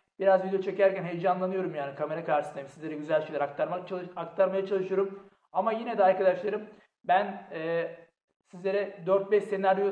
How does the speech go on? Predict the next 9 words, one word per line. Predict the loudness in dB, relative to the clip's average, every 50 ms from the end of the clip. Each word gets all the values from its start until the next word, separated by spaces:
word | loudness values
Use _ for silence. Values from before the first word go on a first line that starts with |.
| -2 -4
çekeceğim | -10 -12 -12 -10 -4 -2 -2 -2 -2
yakın | -4 -6 -6 -8
zamanda. | -6 -6 -6 -6 -6 -4 -2 0 0 0 -2 -8 -4 4
Temelden | 4 4 6 6 4 4 4 2 2 4
başlıyorum, | 2 2 2 0 -2 -2 -4 -2 -2
hangi | 0 -2 -2 -2 -6 -6 -6
dört | -6 -6 -4
kaynak | -2 0 0 2 0 -2 -4 -6
çözeyim? | -10 -12 -12 -12 -14 -14 -16 -20